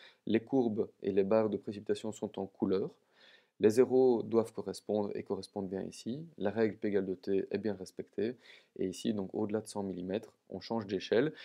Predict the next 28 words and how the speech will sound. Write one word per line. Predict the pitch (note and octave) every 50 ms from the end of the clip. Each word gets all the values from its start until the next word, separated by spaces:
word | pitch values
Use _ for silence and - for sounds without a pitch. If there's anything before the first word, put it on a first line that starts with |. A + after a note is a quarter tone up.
| - -
Et | - -
pour | - - G#2+ -
signifier | - - C3+ C3+ C3 C3 - - A#2+ A#2+
cela | A#2 - - B2 B2 A2+
dans | G#2+ G#2 A#2+ C3
les | C3 A#2+
barres | G#2+ A2+ A2 G#2+
de | G#2 G2+
précipitation, | - - G#2 - G2+ F2+ - - - - - - G#2+ A#2 - - - - - _ _ _
on | - B2+ C3+ -
hachure, | - A2+ G2 - - G2+ G2 G2 A2+ C3 C3+ - - - - - _
on | - - F#2+
met | G#2+ A2
des | G#2+ G#2
petits | - - - A2+
points, | G#2 - - G#2 G2 G2 A2 B2
on, | - - G2+ G2+ G2 G2+ G2+ - -
on | G2 G2 -
peut | - - A2+
changer | G#2+ - - G#2+ G#2+ G2 A2+ A2
de | A2
couleur, | - - G#2 F#2 F#2 F#2 G#2 A2+ A2+ _ _ - - _ _ _ _ - - F#2
euh, | F#2 F#2 F2+ F2+
donc, | F2+ F2+ F#2 G2 F#2+ - -
euh, | F#2+ F#2 F2+ F2+ - -
en | F2+ F2+
fonction | - - G2+ F#2+ - - G#2 G#2+ G#2
de, | F2+ F2+ F#2